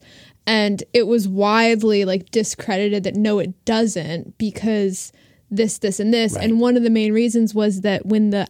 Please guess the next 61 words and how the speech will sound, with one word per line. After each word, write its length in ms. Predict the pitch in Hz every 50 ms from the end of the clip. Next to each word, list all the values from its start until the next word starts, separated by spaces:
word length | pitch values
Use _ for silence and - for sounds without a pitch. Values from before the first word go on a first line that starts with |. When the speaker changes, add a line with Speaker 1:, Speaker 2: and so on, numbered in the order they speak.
| -
Speaker 1:
actual 460 | 202 226 262 247 - - - 233 208 208
police 420 | - - 240 240 294 330 330 - -
show 220 | - 247 226 208
up, 340 | 190 165 165 180 180 175 - - - - - - - _ _ _ _ _ _ _ _
it 200 | - 247 240 -
causes 460 | - - - 240 233 240 214 240 220
a 40 | 233
lot 200 | 226 226 220 214
of 80 | 214 214
confusion 500 | - 214 208 - 226 220 226 190 220 214
with 200 | 196 196 190 208
them. 440 | 208 247 277 262 220 208 202 190 196 - - _ _ _
And 240 | - 196 208 208 202
there 200 | 170 175 208 240
have 80 | 233 208
been 180 | 226 220 220
multiple 360 | 214 214 220 240 - - - 233
instances 540 | - 202 214 208 - 190 214 - 220 190 -
where 100 | 220 202
they 280 | 196 185 220 240 262
have 240 | 247 226 233 208 -
killed, 680 | - - - - 269 269 247 220 196 180 - 180 190 196 - _ _ _ _ _ _ _ _
they 80 | - 254
have 120 | 269 240
shot 280 | - - 277 254 247 240
and 140 | 226 220
killed 320 | - - 240 240 226 220 196
the 160 | - 196 220
Speaker 2:
Exactly. 320 | 202 - 185 208 220 233 233
Speaker 1:
bystander 520 | 226 220 - - 220 196 202 208 196 185 190 - -
who 140 | - 247 240
was 240 | 226 226 214 208 -
trying 480 | - - 240 226 220 220 214 214 214 208
to 360 | - - - 220 190 180 185
stop 500 | 190 - - - 233 214 208 175 - - -
the 140 | - - -
actual 400 | - 190 202 - - - 196 147 185
shooter 340 | - - - 277 277 226
Speaker 2:
Exactly. 380 | - 127 117 131 127 123 - 101
There's 180 | 107 131 139 135
one 140 | 147 156 165
of 60 | 160
Speaker 1:
in 80 | 151 -
Speaker 2:
those 140 | 127 127 127
where 140 | 131 - -
Speaker 1:
those 60 | -
Speaker 2:
that, 80 | 127 127
that 60 | 131
actually 180 | 131 127 - 127 110
does 200 | 131 131 123 -
it 40 | 143
Speaker 1:
instances. 40 | 147
Speaker 2:
right. 160 | 160 135 107
Where 120 | - 247
Speaker 1:
Yeah, 140 | 269 226 -
Speaker 2:
the, 60 | - 170
Speaker 1:
a 20 |
Speaker 2:
the 60 | 123 113
Speaker 1:
couple. 560 | 107 285 392 - - 190 135 113 139 156 214
Speaker 2:
bystander 440 | 131 135 139 131 - 156 147 135 127
actually, 600 | 123 120 123 120 - - 123 120 117 113 -